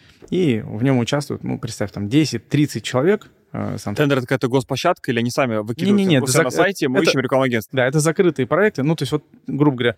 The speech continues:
Speaker 1: ты же, вот, если захочешь себе выбрать какого-нибудь подрядчика, не знаю, на организацию этой съемки,
Speaker 2: Да.
Speaker 1: ты же вряд ли будешь на госплощадке делать тендер. Ты знаешь, вот есть какие-то
Speaker 2: Я не для
Speaker 1: люди.
Speaker 2: себя, я чтобы
Speaker 1: Ну,
Speaker 2: больше
Speaker 1: я пон-,
Speaker 2: фактуры
Speaker 1: я бы, да,
Speaker 2: добавить.
Speaker 1: я бы это, я на этом примере, поэтому я фактуру объясняю.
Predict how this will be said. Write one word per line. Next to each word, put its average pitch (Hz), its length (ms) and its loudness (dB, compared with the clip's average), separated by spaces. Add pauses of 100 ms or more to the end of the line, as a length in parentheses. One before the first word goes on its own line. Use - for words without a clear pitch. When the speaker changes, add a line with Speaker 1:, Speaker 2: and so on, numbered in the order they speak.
(140)
Speaker 1:
ты 151 120 2
же, 123 200 4
вот, 117 160 0
если 120 140 -2
захочешь 190 300 0
себе 135 100 2
выбрать 135 240 2
какого-нибудь 127 260 2
подрядчика, 127 460 0
не 110 60 -2
знаю, 107 160 -4
на 113 80 2
организацию 117 640 0
этой 123 200 0
съемки, 110 400 -2 (140)
Speaker 2:
Да. 117 140 -2
Speaker 1:
ты 131 100 4
же 135 80 6
вряд 160 220 4
ли 143 40 4
будешь 131 360 4
на 123 160 4
госплощадке 123 600 0
делать 123 240 2
тендер. 104 280 -2 (280)
Ты 185 160 6
знаешь, 131 300 2
вот 139 140 -2
есть 139 140 2
какие-то 139 160 0
Speaker 2:
Я 156 60 4
не 214 60 6
для 240 40 0
Speaker 1:
люди. 160 100 0
Speaker 2:
себя, 143 160 0
я 107 140 2
чтобы 113 260 -2
Speaker 1:
Ну, 107 80 2
Speaker 2:
больше 123 160 4
Speaker 1:
я 233 60 6
пон-, 240 120 2
Speaker 2:
фактуры 175 140 2
Speaker 1:
я 196 120 4
бы, 220 60 0
да, 165 60 4
Speaker 2:
добавить. 151 140 6
Speaker 1:
я 185 120 6
бы 185 80 6
это, 165 220 4
я 151 280 4
на 147 140 4
этом 139 260 2
примере, 139 280 0
поэтому 110 300 -2
я 104 160 -6 (120)
фактуру 123 320 -2
объясняю. 104 400 -6